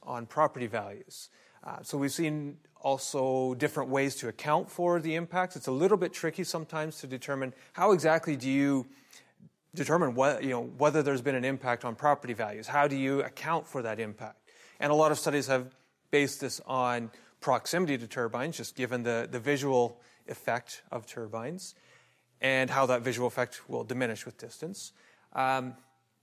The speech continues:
more recently, some studies have used digital elevation tools to try and, and create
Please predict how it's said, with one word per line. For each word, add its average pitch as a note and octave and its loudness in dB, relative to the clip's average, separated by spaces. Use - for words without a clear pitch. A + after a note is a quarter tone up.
more D#3 4
recently, D#3 2
some D3+ -2
studies C#3+ 2
have C#3 2
used C#3 0
digital C#3 4
elevation C#3 4
tools A#2+ 0
to A#2+ -4
try B2+ 2
and, A#2 0
and A#2 -6
create B2+ -4